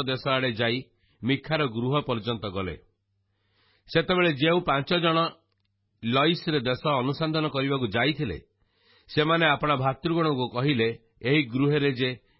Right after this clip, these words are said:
ଏକ ଏଫୋଦ ଓ ଠାକୁରମାନ, ଆଉ ଏକ ଖୋଳା ପ୍ରତିମା ଓ ଏକ ଢଳା ପ୍ରତିମା ଅଛି, ଏହା କ'ଣ ତୁମ୍ଭେମାନେ ଜାଣ? ଏଣୁ ତୁମ୍ଭମାନଙ୍କର କି କର୍ତ୍ତବ୍ୟ, ତାହା ବିବେଚନା କର।"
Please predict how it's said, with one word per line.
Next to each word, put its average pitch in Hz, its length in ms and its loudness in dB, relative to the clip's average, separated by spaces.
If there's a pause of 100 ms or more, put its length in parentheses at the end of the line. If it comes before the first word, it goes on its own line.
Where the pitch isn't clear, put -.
ଏକ 127 220 -4 (160)
ଏଫୋଦ 135 400 0 (460)
ଓ 104 80 -10
ଠାକୁରମାନ, 151 640 0 (500)
ଆଉ 131 180 4
ଏକ 151 200 2 (180)
ଖୋଳା 147 220 -2
ପ୍ରତିମା 127 500 -2 (480)
ଓ 131 120 2
ଏକ 156 260 2
ଢଳା 139 300 2
ପ୍ରତିମା 160 480 -2
ଅଛି, 107 260 -4 (540)
ଏହା 135 160 4
କ'ଣ 151 200 0
ତୁମ୍ଭେମାନେ 135 480 -2
ଜାଣ? 117 200 0 (800)
ଏଣୁ 139 180 2
ତୁମ୍ଭମାନଙ୍କର 160 640 0
କି 165 180 -2
କର୍ତ୍ତବ୍ୟ, 120 600 -2 (220)
ତାହା 127 180 2
ବିବେଚନା 117 500 -2
କର।" 95 200 -6